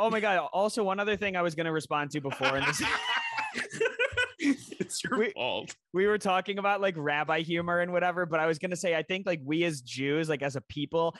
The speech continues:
Speaker 1: had to develop a sense of humor. Like, the reason there are so many great Jewish comedians and so many great, like, black comedians and so, like, minorities who are comedians are because when you go through the amount of shit that we have, whether it's the black community, the Jewish community, whatever, like,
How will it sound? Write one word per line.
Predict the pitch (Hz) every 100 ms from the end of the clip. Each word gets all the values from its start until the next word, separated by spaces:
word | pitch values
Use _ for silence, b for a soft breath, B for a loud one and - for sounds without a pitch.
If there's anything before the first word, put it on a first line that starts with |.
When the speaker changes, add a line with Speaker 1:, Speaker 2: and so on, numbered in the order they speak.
| B
Speaker 1:
had | - 156 151 156
to | 175
develop | 156 143 139 147 151
a |
sense | 151 160 156
of | 156
humor. | 170 165 170
Like, | 156 143 B B
the | 165
reason | 156 190 196 180
there | 156
are | 143
so | 165
many | 156 147
great | 160 147
Jewish | 120 151 160 -
comedians | 151 139 135 131 131
and | 131
so | 151
many | 156
great, | 147 160 160
like, | 151 139
black | 170 175 -
comedians | 160 143 139 139 135
and | 131 127
so, | 147 214 175
like, | 160 170
minorities | 160 165 160 165 180 165 151
who | - 156
are | 147 147
comedians | 147 151 156 131 127 B B -
are | 156
because | 170 - 196 202 156
when | 175
you | 202
go | 175 156 156
through | - 139 156
the | 147
amount | 139 135 156
of | 135
shit | - - 156 -
that | 196
we | 120 147
have, | 135 120 110
whether | 123 135 143
it's | 131
the | -
black | 131 151 127 -
community, | 120 113 107 120
the | 127 127
Jewish | 208 185 151
community, | - 127 120 120 123
whatever, | 139 160 185 147 127 B B B
like, | 160 160